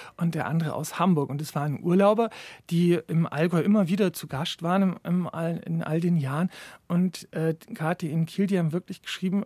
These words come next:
äh, „Wir schauen jetzt anders, nachdem wir das Buch gelesen haben, auf, äh, die Landschaft.“ Und das hat mir da, also das hat mir einfach richtig gefreut. Das ist echt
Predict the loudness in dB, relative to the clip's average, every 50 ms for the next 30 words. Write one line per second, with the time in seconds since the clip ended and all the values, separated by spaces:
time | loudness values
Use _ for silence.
0 | -6 -6 -6 -4 -2 -2 -4 -6 -10 _ _ _ _ _ _ _ -2 0 0 0
1 | -2 0 2 4 4 6 6 4 4 2 -2 -4 -8 -8 -4 -4 -4 -4 -4 -8
2 | -14 _ -6 -2 0 2 2 2 2 0 -2 -6 -10 -12 -18 -20 -20 _ _ -6
3 | -4 -2 0 2 2 2 2 0 -4 -4 -4 -4 -4 -6 -4 -2 -2 0 0 0
4 | -2 -2 0 0 -2 -2 -4 -8 -14 -20 -20 _ _ -2 0 0 0 -2 -6 -12
5 | -14 -12 _ -2 -2 0 0 0 0 0 2 4 4 4 2 0 -2 -4 -6 -8
6 | -10 -16 -20 -20 _ _ _ _ _ _ _ -4 -2 0 0 0 0 0 0 0
7 | 0 0 2 2 2 2 0 -2 -2 -2 -4 -2 0 -2 0 0 0 0 2 2
8 | 0 0 0 -2 -2 0 0 0 0 0 -4 -4 -4 -4 -6 -8 -12 -12 -10 -10
9 | -4 0 2 2 2 2 0 -4 -6 -6 -8 -6 -6 -6 -6 -6